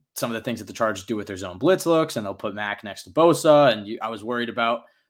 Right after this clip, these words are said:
this, the right side of this Jets offensive line against them. But then the numbers did not back that up. The Chargers have not been good getting after the passer this season at all. They've been terrible, actually.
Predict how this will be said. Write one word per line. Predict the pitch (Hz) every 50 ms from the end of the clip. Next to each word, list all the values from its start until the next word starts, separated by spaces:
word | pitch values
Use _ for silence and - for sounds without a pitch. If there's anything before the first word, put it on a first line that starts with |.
| _ _
this, | 127 123 - - - _ -
the | 135
right | 117 123 135 139 139
side | 147 139 131
of | 127
this | 131 123 -
Jets | 135 131 127 -
offensive | 139 131 127 147 143 123 120 117
line | 123 127 131 123
against | 113 104 127 131 131 -
them. | - 143 135 131 131 - _ _ _ _ _ _ _ -
But | 170 -
then | 233 226 220 214 208 147 143
the | 165 185
numbers | 185 233 285 277 208 202 208 208 208 -
did | 208 196
not | 214 226 226 220
back | 214 208 202 -
that | 196 214
up. | 254 - -
The | - -
Chargers | - - 165 180 170 156 170
have | 160 135 120
not | 127 143 165 170 -
been | 180 165 143
good | 143 151 147 135 127
getting | 127 135 139 139 131
after | 127 127 131 - -
the | 120 117
passer | - 123 107 104 110 - - 110 113 117 _ _ _ _ _
this | - 117 - -
season | 120 113 110 120
at | 117 107
all. | 104 101 104
They've | 107 98
been | 117 117 104
terrible, | - - 127 147 135 107 95 92 95 92
actually. | 92 95 - - - 107 104 113 -